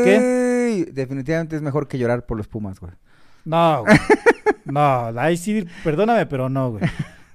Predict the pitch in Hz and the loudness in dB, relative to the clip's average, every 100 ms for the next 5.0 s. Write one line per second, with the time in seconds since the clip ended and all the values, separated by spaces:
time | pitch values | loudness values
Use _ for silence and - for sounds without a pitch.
0 | _ - 139 139 151 143 139 139 160 151 | _ -10 -6 -6 -4 -4 -2 -2 -2 -2
1 | - - 185 - 214 127 175 165 143 196 | -4 -2 0 4 2 6 6 6 4 4
2 | 208 196 185 202 190 196 170 156 151 147 | 2 0 0 0 0 0 0 4 4 4
3 | 190 180 147 185 180 156 160 175 175 139 | 2 0 -4 -4 -4 -6 -6 -4 -6 -6
4 | 131 135 151 160 139 135 131 117 107 | -6 -6 -4 -4 -4 -4 -4 -6 -8